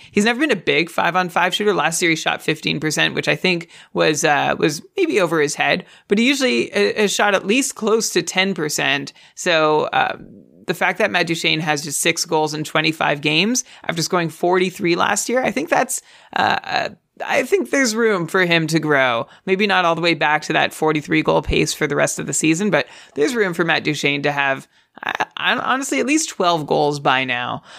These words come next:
Uh, and then on the power play, he's pacing for just sixteen power play points. And last year, Matt Duchene had twenty-nine power play points. So I think there's room,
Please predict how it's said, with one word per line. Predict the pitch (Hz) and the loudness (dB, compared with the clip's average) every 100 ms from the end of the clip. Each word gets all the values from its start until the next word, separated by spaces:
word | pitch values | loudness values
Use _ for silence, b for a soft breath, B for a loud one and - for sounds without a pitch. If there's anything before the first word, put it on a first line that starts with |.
| B | B
Uh, | - 165 - | -2 0 2
and | 190 180 | 2 2
then | 185 185 180 - _ _ - | 2 2 0 -4 _ _ -2
on | 180 208 | 0 0
the | |
power | 165 175 180 | -2 0 0
play, | - 120 117 | -2 -6 -6
he's | 147 156 | -4 -4
pacing | - 156 180 | -2 -2 -2
for | 170 | -4
just | 175 156 - - | -2 -2 -4 -6
sixteen | - - 202 - - 180 170 160 160 165 b b - | -4 0 0 0 0 2 2 0 -2 -6 b b -6
power | 151 156 151 | 0 2 2
play | 160 156 | 2 0
points. | - 156 185 269 - - b b | 0 0 0 -2 -4 -10 b b
And | - 165 156 151 139 | 0 2 2 2 -2
last | - 160 254 - | -2 0 0 0
year, | 160 139 135 - - | 2 2 0 -4 -4
Matt | 156 151 | -4 -2
Duchene | 160 165 | -2 -2
had | 156 156 | 0 -4
twenty-nine | - 175 160 165 127 123 131 | 0 0 0 -2 -2 -4 -6
power | - 143 135 | -4 -4 -4
play | 143 143 | -4 -6
points. | 151 143 - | -4 -6 -4
So | 160 | -2
I | 160 | 0
think | 190 202 | 0 0
there's | 190 | 0
room, | 151 147 139 139 | 0 -2 -2 -8